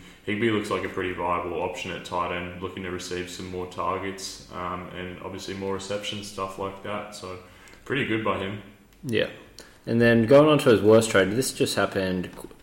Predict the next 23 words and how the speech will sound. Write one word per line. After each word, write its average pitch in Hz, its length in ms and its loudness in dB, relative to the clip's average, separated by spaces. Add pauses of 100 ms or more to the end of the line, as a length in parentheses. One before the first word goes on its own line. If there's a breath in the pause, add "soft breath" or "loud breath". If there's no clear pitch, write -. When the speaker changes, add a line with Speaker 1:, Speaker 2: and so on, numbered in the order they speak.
(360)
Speaker 2:
just 110 300 2
recently. 98 580 0 (420 loud breath)
He 107 500 6
traded 110 540 8
forty-niners 131 680 6
defense 110 500 4
and 98 340 0
Singletary 98 640 2
for 92 420 0
Michael 104 420 -2
Thomas. 95 520 -4 (400)
Just 107 260 2
not 131 260 -2
sure 107 480 2
what 98 220 0
was 101 160 -4
going 98 240 2
on 98 140 0
in 95 60 -2
the 92 60 -2
brain 92 300 -2
department 82 440 -8
there. 117 220 -6